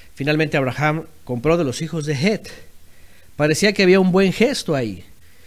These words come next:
Y a partir de ahí, los hijos de Het y los descendientes de Het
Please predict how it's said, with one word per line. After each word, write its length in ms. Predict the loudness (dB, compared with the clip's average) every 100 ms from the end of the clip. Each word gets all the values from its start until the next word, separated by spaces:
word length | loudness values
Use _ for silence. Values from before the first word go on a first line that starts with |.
| -20 -20 -2
Y 80 | 0
a 140 | 2
partir 500 | 0 0 0 0 2
de 120 | 2
ahí, 380 | 4 6 6 4
los 220 | 2 -2
hijos 260 | -4 -4 -2
de 100 | -4
Het 540 | 0 0 0 -4 -10
y 60 | -8
los 140 | -8
descendientes 560 | -8 -8 -6 -6 -8 -8
de 80 | -4
Het 360 | -2 -2 -6